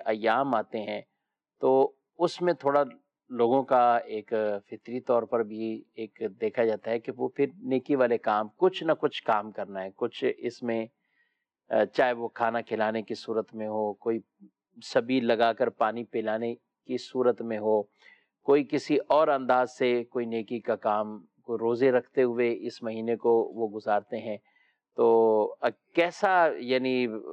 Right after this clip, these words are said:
آپ کیا کہیں کہ اسلامی سال کا ایک نیا مہینہ کس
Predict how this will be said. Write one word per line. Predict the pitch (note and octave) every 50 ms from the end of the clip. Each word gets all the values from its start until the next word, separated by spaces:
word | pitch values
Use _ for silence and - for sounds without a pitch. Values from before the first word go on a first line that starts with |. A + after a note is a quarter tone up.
| B1+ - -
آپ | - A2 A#2 A#2 A2+ - B2 A#2 G#2+ -
کیا | D3 C#3
کہیں | C3 - B2 A#2 A2+ A2 A2 G#2+
کہ | G2 - A2 G#2
اسلامی | F#2+ - - - A#2 A#2 A#2+ A#2+ B2+ C3+ C3+ C#3+ C#3+ C#3+ C#3+ C3+
سال | - - - A2+ A2+ B2 B2+ A#2+
کا | - C3
ایک | B2 A2+ -
نیا | G#2+ G#2+ A2 A2+ B2
مہینہ | B2 A#2+ A2+ G#2+ A2+ A2+ A2+ A#2+ A2 G#2+ - _ _ _ _ _ _ _ _ _ _ _ _ _
کس | - E3 E3+ D#3+ - -